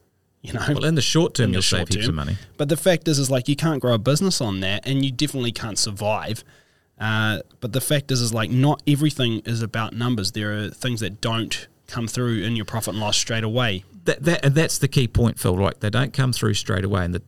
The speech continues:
Speaker 2: and the trouble with counting beans is that it tends to be very short term. It's focusing on the profit you make this year.
Speaker 1: Yeah.
Speaker 2: But we know in business that training people or building relationships or, you know, putting in new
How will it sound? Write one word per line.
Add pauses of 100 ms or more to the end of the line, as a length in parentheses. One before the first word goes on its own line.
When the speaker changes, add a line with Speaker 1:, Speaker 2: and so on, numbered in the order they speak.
Speaker 2:
and
the
trouble
with
counting
beans
is
that
it
tends
to
be
very
short
term.
It's
focusing
on
the
profit
you
make (120)
this
year. (320)
Speaker 1:
Yeah.
Speaker 2:
But
we
know
in
business (200)
that (200)
training
people
or
building
relationships (280)
or,
you
know,
putting
in
new